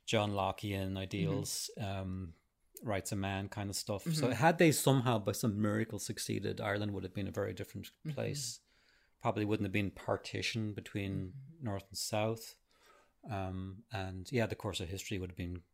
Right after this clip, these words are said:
Speaker 1: at least for the United Kingdom, the U K wouldn't exist. Great Britain would, but the U K wouldn't. So,
Speaker 2: Mm-hmm.
Speaker 1: uh, yeah, no, it's, uh, um, yeah, one of those white, what might have beens.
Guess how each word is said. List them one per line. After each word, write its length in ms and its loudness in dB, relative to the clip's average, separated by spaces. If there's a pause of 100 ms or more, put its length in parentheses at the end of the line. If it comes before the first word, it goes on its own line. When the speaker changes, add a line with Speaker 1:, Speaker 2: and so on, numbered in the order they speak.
(300)
Speaker 1:
at 120 -4
least 180 2
for 80 -6
the 100 -2
United 280 -4
Kingdom, 300 -4
the 100 -4
U 80 0
K 200 -2
wouldn't 260 -6
exist. 440 -8
Great 200 -4
Britain 280 -6
would, 180 -6
but 100 -12
the 80 -8
U 100 -6
K 220 -8
wouldn't. 300 -12 (100)
So, 180 -12
Speaker 2:
Mm-hmm. 280 -2 (500)
Speaker 1:
uh, 60 -4
yeah, 220 0
no, 240 2
it's, 200 -6
uh, 240 2 (160)
um, 440 -10 (600)
yeah, 260 -2 (160)
one 120 4
of 60 2
those 200 0
white, 200 2 (100)
what 140 -4
might 180 -2
have 100 -6
beens. 380 -8